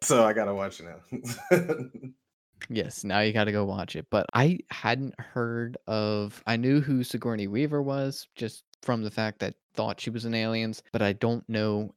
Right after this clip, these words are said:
Speaker 2: any of the other <laughs> actors in this movie, so
Speaker 1: Well, I'll, I'll give you this right quick. This is, this is actually gonna help you moving forward whenever you see the other eighties movies, 'cause they're gonna kinda all be intertwined.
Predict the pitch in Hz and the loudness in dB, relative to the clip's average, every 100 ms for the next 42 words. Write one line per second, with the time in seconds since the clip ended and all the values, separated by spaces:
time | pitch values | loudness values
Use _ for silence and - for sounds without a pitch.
0 | - 107 113 107 110 95 95 - - 117 | -6 -4 -4 -4 -2 -2 -4 -6 -4 -4
1 | - - 120 117 117 104 - - 104 104 | -4 -2 0 0 -6 -8 -10 -6 -2 -2
2 | 101 - 131 - 110 98 98 110 _ _ | -4 -10 -10 0 2 2 0 -6 _ _
3 | - 113 104 98 110 - _ _ - 110 | -2 4 4 4 0 -4 _ _ -4 0
4 | 131 123 92 107 113 - 95 87 90 85 | 2 2 4 4 2 -4 -4 -2 -4 -6
5 | - _ _ _ _ _ _ _ 110 110 | -8 _ _ _ _ _ _ _ 2 4
6 | 143 123 117 123 135 123 110 107 110 98 | 4 0 4 6 6 8 6 6 2 2
7 | 98 95 98 95 92 85 85 95 90 87 | 2 0 0 0 0 -2 0 2 2 0
8 | 87 85 87 82 92 85 80 78 90 80 | -2 -2 -2 -2 -4 -2 -2 0 0 0
9 | 85 82 80 82 78 73 80 82 78 78 | -4 -6 -6 -6 -6 -8 -8 -8 -8 -10
10 | 78 78 76 78 78 69 82 80 - 82 | -10 -10 -8 -10 -10 -12 -12 -14 -8 -8
11 | 80 73 | -8 -10